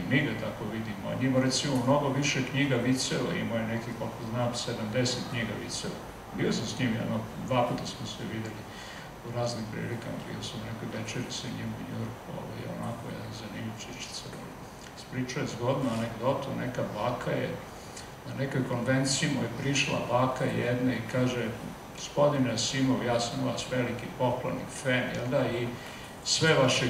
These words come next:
knjige obožavam, ali ovu poslednju koju ste napisali, Kraj detinjstva, to vam je užasno slaba knjiga.” I Asimov, ako ne trebaš, je bio, imao je, ovaj, Vispren bio, imao,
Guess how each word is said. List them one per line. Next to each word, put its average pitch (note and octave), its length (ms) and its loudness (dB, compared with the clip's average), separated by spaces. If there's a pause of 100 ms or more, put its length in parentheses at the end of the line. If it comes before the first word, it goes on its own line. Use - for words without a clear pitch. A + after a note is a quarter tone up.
knjige B2+ 300 4
obožavam, C3 680 6
ali A2+ 200 4
ovu C#3+ 240 6 (100)
poslednju C#3 560 8
koju A2+ 180 0
ste B2+ 180 0
napisali, B2 720 0
Kraj B2+ 320 4
detinjstva, A#2+ 480 4 (120)
to B2 60 0
vam A2 240 0
je G#2 60 -2
užasno - 480 -6
slaba - 240 -8 (100)
knjiga.” - 320 -8 (1200)
I - 20 -4 (240)
Asimov, C#3+ 440 6 (100)
ako B2+ 140 4
ne A#2+ 160 6
trebaš, - 440 0
je G#2 140 -2
bio, A#2 180 2
imao G#2+ 500 2
je, A2+ 60 -2 (100)
ovaj, A2 220 0 (280)
Vispren B2+ 480 0
bio, A#2 140 -2 (120)
imao, A2+ 180 -2